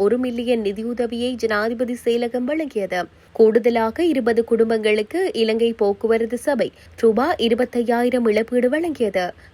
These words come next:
காயமடைந்தவர்களில் நாற்பத்தாறு பேருக்கு தலா ரூபா பத்தாயிரம் வழங்கப்பட்டதுடன், மீதமுள்ள காயமடைந்த நபர்களுக்கு இழப்பீடு வழங்குவதை தாமதப்படுத்தியதாக சபை தெரிவித்துள்ளது.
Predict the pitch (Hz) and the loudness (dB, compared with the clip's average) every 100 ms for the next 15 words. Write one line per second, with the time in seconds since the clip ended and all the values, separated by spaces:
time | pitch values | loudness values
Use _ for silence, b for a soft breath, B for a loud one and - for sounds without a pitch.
0 | - 214 214 240 233 233 233 220 214 233 | 0 4 4 4 2 0 0 0 0 0
1 | 285 349 240 214 240 226 226 233 226 208 | 2 2 0 0 -2 -2 -2 -2 0 0
2 | 214 214 339 330 233 226 233 226 220 214 | 0 -2 -6 -2 -2 0 -2 -2 0 0
3 | 196 196 220 233 233 220 196 214 240 262 | -2 -4 -4 -2 0 0 0 0 -2 -4
4 | 302 254 185 - B B 240 247 269 427 | -2 0 -2 -6 B B 0 2 2 2
5 | 427 370 359 285 269 285 277 285 269 226 | 2 2 2 2 2 2 0 0 0 2
6 | 214 226 247 240 359 370 254 240 262 247 | 0 0 0 0 0 0 0 0 0 0
7 | 220 208 220 247 240 233 233 220 208 233 | 2 0 -2 -2 0 0 0 -2 -2 -4
8 | 254 247 240 - 233 226 214 247 277 247 | -6 -8 -8 -4 -2 0 -2 -4 -6 -4
9 | 233 240 233 320 277 - 190 175 180 | -2 -4 -6 -6 -6 -6 -8 -6 -6